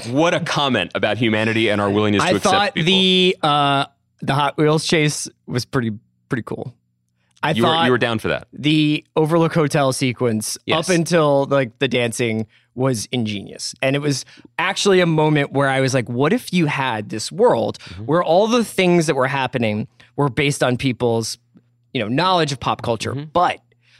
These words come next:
Speaker 2: what if taste got in the way?
Speaker 1: Mm-hmm.
Speaker 2: What if people were scared of things? Or what
Speaker 1: Mm-hmm.
Speaker 2: if people didn't like Gremlins? Or
Speaker 1: Mm-hmm.
Speaker 2: what if people were scared of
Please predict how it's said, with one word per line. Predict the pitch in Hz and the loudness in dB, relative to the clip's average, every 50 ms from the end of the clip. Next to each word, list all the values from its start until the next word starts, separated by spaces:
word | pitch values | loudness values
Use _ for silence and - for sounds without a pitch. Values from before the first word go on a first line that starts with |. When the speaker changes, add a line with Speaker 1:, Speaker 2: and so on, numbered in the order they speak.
| - - | -12 -6
Speaker 2:
what | - 147 160 | -2 0 0
if | 160 - - | -2 -2 -6
taste | - - - 160 165 - - | -8 -4 -2 -2 -2 -4 -6
got | - - 67 - | -10 -10 -10 -10
in | - | -10
the | - | -10
way? | - - - - - _ _ _ _ _ - - | -10 -10 -10 -12 -14 _ _ _ _ _ -18 -12
Speaker 1:
Mm-hmm. | 90 90 92 | -10 -8 -4
Speaker 2:
What | 107 135 147 | -2 -2 -2
if | - | -2
people | - 170 151 - 151 131 | -2 -2 -2 0 -2 -2
were | 120 131 - | -2 -4 -4
scared | - - - - 156 147 151 131 | -4 -4 -2 0 2 2 2 2
of | 107 95 | -2 -4
things? | - - 101 98 - 110 - 123 | -6 -8 -8 -8 -8 -10 -8 -6
Or | |
what | 120 117 113 120 | -4 -2 -2 -2
Speaker 1:
Mm-hmm. | |
Speaker 2:
if | 127 127 | -4 -4
people | - 151 139 123 151 | -4 -4 -2 -2 0
didn't | 139 160 165 170 | 0 0 2 2
like | 170 175 180 156 | 2 2 0 0
Gremlins? | - 131 117 - 101 98 98 107 104 | -2 -4 -6 -4 -6 -8 -8 -6 -4
Or | 113 | -4
Speaker 1:
Mm-hmm. | 113 | -2
Speaker 2:
what | 117 123 135 | -2 -2 -2
if | 139 - | -2 -2
people | 160 160 131 - 160 147 | -2 -2 0 2 2 2
were | 147 151 143 | 2 2 0
scared | - - - - 156 151 156 156 151 143 | -2 -4 -4 0 0 2 4 4 4 4
of | 139 131 120 117 - - | 2 2 0 -4 -8 -14